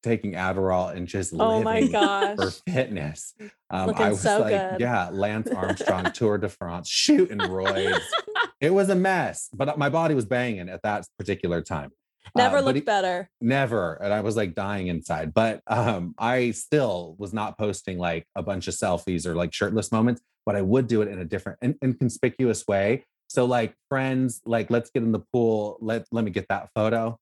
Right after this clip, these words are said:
Speaker 3: Mm-hmm.
Speaker 1: That type of thing. You can still show it
Speaker 3: Mm-hmm.
Speaker 1: off, like, have someone take the photo for you, 'cause then it doesn't look like you're a complete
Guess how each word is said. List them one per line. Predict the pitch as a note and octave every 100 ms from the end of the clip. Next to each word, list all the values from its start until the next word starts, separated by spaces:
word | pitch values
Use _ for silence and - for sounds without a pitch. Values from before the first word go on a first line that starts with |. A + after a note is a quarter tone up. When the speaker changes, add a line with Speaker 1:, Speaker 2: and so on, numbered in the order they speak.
| -
Speaker 3:
Mm-hmm. | G#3 - G#3 G3 G3
Speaker 1:
That | B2+ F3
type | D#3 G#2+ G2+
of |
thing. | -
You | B2+
can | D#3+ F#3+
still | G#3+ B3+
show | F#3 D3
it |
Speaker 3:
Mm-hmm. | A#2
Speaker 1:
off, | C3 C3+ A#2+
like, | A2
have | A#2 C3+
someone | - C#3
take | A#2 A#2
the | G#2+
photo | A2 G2
for | - G#2
you, | F#2
'cause | D#2+ F#2+
then | F#2+
it |
doesn't | F2+ F2+ F#2+
look | F#2 - _ -
like | G2 -
you're | G2
a | F#2
complete | F#2+ F2 - G#2+